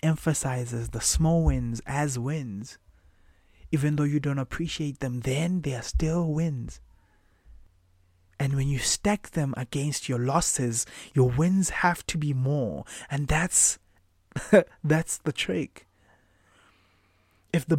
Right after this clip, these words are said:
your brain is gonna trick you into believing that you are not good enough,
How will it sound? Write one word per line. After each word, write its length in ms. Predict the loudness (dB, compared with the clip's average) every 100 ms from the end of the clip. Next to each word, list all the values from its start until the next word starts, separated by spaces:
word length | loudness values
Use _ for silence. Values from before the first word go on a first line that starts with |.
| 6
your 140 | 6
brain 380 | 6 4 4 4
is 140 | 2 0
gonna 220 | -2 0
trick 420 | 0 2 0 0
you 160 | 0 0
into 180 | -2
believing 800 | -2 0 0 0 -2 -2 -2 -4 -8 -18 -20 -12 -6
that 500 | -2 0 -2 -6 -16 _ _ _ _ _ _ _ _ _ -8
you 240 | -2 0
are 80 | 0
not 220 | -2 0
good 140 | 2 2
enough, 500 | 4 2 0 -8